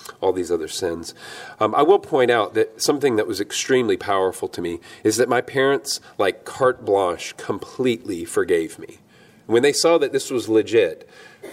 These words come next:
they never, um, held it over my head. They never brought it up again, like, "Well, you owe this to us because of all that stuff you put us through."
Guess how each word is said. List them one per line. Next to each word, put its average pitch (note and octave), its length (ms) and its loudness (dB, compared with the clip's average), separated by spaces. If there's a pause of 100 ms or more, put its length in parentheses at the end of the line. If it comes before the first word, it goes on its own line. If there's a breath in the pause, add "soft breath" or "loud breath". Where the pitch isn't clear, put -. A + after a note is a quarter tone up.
(280 loud breath)
they A2+ 460 2 (140)
never, A2+ 760 0 (140)
um, F#2 340 -2 (180)
held C#3 240 0
it B2 80 2
over B2 220 2
my G2+ 140 -2
head. B2 480 -4
They A#2 160 2
never A#2 240 2
brought A2 360 4
it A2+ 80 4
up G#2+ 160 0
again, B2 340 2
like, F2+ 300 -2 (240 loud breath)
"Well, G#2 140 2
you D#3 220 8
owe E3+ 320 4
this E3 440 2
to C#3 180 4
us A#2+ 160 2
because C#3 460 0
of B2+ 120 -2
all C3 200 2
that C3 180 0
stuff B2 300 -2
you A#2 80 -4
put B2+ 200 0
us - 180 -4
through." - 260 -18